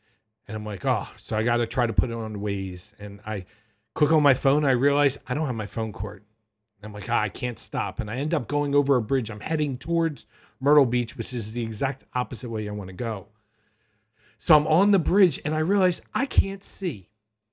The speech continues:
because the prescription glasses that I have are about three to four prescriptions ago, and I can barely make out the road.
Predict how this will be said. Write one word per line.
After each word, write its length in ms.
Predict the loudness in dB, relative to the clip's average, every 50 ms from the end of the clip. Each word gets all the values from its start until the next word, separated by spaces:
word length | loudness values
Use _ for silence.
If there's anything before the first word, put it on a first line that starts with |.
| _ _ _
because 460 | -8 -6 -4 -2 -2 -2 -2 -4 -4
the 140 | -6 -6 -4
prescription 680 | -2 -4 -4 -4 -4 -6 -8 -8 -8 -8 -4 -4 -2
glasses 600 | -2 0 0 0 0 0 -2 -4 -6 -6 -6 -4
that 160 | -2 -2 -2 -2
I 140 | -4 -4
have 460 | -6 -8 -10 -8 -8 -8 -8 -8 -10 -12 _ _ _ _ _ -8
are 140 | -6 -4
about 420 | -2 -2 -2 -2 -4 -4 -8 _ _
three 320 | _ -6 -2 2 2 4
to 80 | 2 2
four 300 | 0 -2 -2 -2 -2 -2
prescriptions 680 | -2 -4 -6 -6 -4 -4 -4 -4 -4 -6 -10 -8 -8
ago, 360 | -8 -6 -6 -6 -6 -6 -8 -10
and 320 | -10 -10 -8 -8 -10 -12 -16 -20 _ _ _ _ _ _ _ -4
I 80 | -4
can 220 | -2 -2 -2 -4 -4
barely 440 | -2 -2 -2 -2 -2 -2 -2 -4
make 260 | -4 -6 -8 -8 -6 -6
out 200 | -8 -8 -8 -10
the 80 | -12
road. 400 | -10 -8 -8 -8 -8 -10 -12 -14